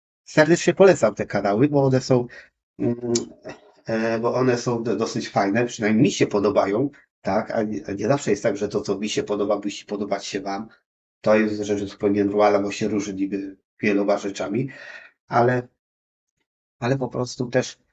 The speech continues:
ale po prostu, ale po prostu też, też jak oglądałem paradokumenty wtedy,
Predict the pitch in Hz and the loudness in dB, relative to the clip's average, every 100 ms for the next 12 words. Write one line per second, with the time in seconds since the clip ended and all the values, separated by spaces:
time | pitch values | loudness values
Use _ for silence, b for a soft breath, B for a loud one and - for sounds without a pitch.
0 | _ _ - 117 123 127 131 - - 120 | _ _ -8 -6 -4 -4 -6 -6 -4 -6
1 | - 104 117 117 110 127 127 - - 123 | -2 -2 0 -2 -6 -6 -8 -8 -6 -4
2 | 120 - _ _ _ _ _ _ _ - | -4 -8 _ _ _ _ _ _ _ -14
3 | 107 135 - 127 - 113 113 104 135 143 | -2 -2 0 -2 -2 -4 -2 2 4 2
4 | 139 120 117 - - 117 139 139 196 - | 2 0 2 -2 0 2 2 0 -8 -10
5 | _ 156 151 104 107 143 - | _ 2 2 2 0 0 -6